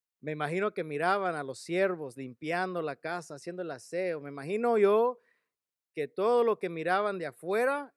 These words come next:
era algo grande, algo bello, algo hermoso. Pero no sabían lo que había dentro. No sabían lo que él estaba viviendo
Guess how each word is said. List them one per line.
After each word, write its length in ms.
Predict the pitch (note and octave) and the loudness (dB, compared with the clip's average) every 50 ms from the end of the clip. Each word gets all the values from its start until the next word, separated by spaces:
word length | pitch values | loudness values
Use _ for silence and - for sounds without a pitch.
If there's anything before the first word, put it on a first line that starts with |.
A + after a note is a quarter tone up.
| _ - | _ -10
era 280 | D3 D#3+ E3+ E3 D#3+ | -6 -4 -4 -2 -2
algo 280 | E3+ E3+ D3 D3+ D3 C3+ | -4 -4 -4 -6 -8 -6
grande, 640 | C3 C#3+ D3+ D#3+ F3 F#3 G#3 G3+ A3+ A3+ A3 - _ _ - | -6 -4 -2 -2 -2 -4 -4 -4 -6 -6 -6 -10 _ _ -14
algo 360 | C3+ C#3 C#3 C#3 C3 B2+ A#2+ | -10 -10 -8 -8 -8 -8 -6
bello, 580 | A#2+ D3 E3 F#3+ G3+ G#3+ A3+ A3 A3+ G#3+ - _ - | -2 0 2 4 4 4 4 2 0 -2 -6 _ -12
algo 260 | C3+ C#3+ D3 C3+ C3+ | -10 -10 -8 -8 -8
hermoso. 500 | A#2+ A#2+ C3 D3 D#3 D3+ - - - - _ _ _ _ _ _ _ _ _ _ _ _ _ _ _ _ _ _ _ _ _ _ _ _ _ _ _ _ _ | -10 -10 -10 -8 -8 -8 -10 -12 -20 -20 _ _ _ _ _ _ _ _ _ _ _ _ _ _ _ _ _ _ _ _ _ _ _ _ _ _ _ _ _
Pero 140 | - B2 C#3 | -14 -10 -8
no 120 | D#3+ F3+ E3+ | -6 -6 -4
sabían 540 | - F#3 F3+ F3 A3 A#3+ A3+ A3 G3+ F#3 | -2 -2 -2 0 0 2 2 2 2 2
lo 120 | F3 D#3 - | 0 -2 -2
que 120 | - D3+ | -2 -2
había 320 | C#3+ C#3 D3+ D3+ D3 C#3 C3+ | -2 -2 -2 -4 -4 -4 -6
dentro. 360 | B2+ A#2+ G#2+ - _ _ _ _ _ _ _ _ _ _ _ _ _ _ _ _ _ _ _ _ _ _ _ _ _ _ _ _ _ _ _ _ - | -8 -10 -14 -18 _ _ _ _ _ _ _ _ _ _ _ _ _ _ _ _ _ _ _ _ _ _ _ _ _ _ _ _ _ _ _ _ -12
No 140 | C3+ D#3+ D#3+ | -10 -8 -4
sabían 640 | F#3+ F3+ F#3 G3 A3+ A#3 A#3+ A#3+ A#3 A3+ A3 G#3 _ _ - | -2 -2 0 0 0 2 2 2 2 0 -6 -10 _ _ -10
lo 160 | C#3+ D3+ D3 | -8 -8 -6
que 180 | - E3 F3+ F#3+ | -2 0 0 2
él 160 | G3 G3+ F#3 - | 2 0 -2 -6
estaba 380 | D#3 - - F3 F3 F3 F3+ | -10 -8 -6 -4 -2 -2 -2
viviendo 640 | E3+ E3 D#3 D3 E3+ F3 F3+ F3+ D#3+ D3+ C3+ A#2+ - | -2 -4 -4 -2 0 0 0 0 0 0 -2 -2 -6